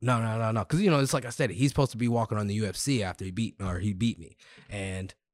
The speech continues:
I'm trying to get there. So it was like, that was, like, the perfect fight that should be on T V, you know? But it came in first round, you know, did what I did best and literally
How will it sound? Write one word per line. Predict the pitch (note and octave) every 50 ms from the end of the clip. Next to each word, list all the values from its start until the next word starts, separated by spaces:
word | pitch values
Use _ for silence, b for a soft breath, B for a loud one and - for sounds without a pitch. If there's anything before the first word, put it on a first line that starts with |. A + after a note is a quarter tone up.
| _ _ -
I'm | A2+ A#2+ A2+ F#2+
trying | - A#2+ C3+ B2
to | G2+ F#2
get | F#2 F2+ - _
there. | F#2+ F#2 F#2+ F#2+
So | F#2+ - G#2+ G2 F#2+ F#2+
it |
was | F#2+ F#2+ - -
like, | F2+ D2+ F#2+ -
that | - A2+
was, | G#2+ G2 -
like, | F#2+ - - - - G#2 G2+
the | B2 A#2+
perfect | A2+ - C3 B2 G#2+ - G2 - -
fight | - B2 G#2+ - - _ _
that | A2+ G#2 -
should | - A#2 G2+
be | F#2+ G2
on | F#2 F2 E2+
T | - - G2 F#2
V, | G2 G2+ F2 - - b b b b b b b
you | - G2+ G2
know? | F#2+ F2+ F2+ F2+ F2+ - _ _ _ _ _ _ - -
But | - G#2 G2+ F#2 F2 E2+ - _ _ _ _ _
it | - -
came | - - G#2 G#2 G#2 A2+
in | B2+ C#3 C#3 C3+ B2+
first | A#2+ - - G2+ F#2 - -
round, | G2+ F#2+ E2+ D2 - - _ _ _ _ _ _ _ _ _ _
you | _ G#2 F#2+
know, | F2+ F2 F2 - _ _ _ _ _
did | - A2
what | G#2 G#2 G2
I | F#2+ F#2+
did | F2+ G#2 G2+ F#2 E2+
best | F#2 F#2+ F#2 F#2+ F#2+ - - B B B B B B
and | - G#2 G2+ F#2+ F#2 F#2 F#2 F#2 F#2+ D#2+
literally | F#2+ A#2 C3 A#2+ A2 F#2+ E2+ -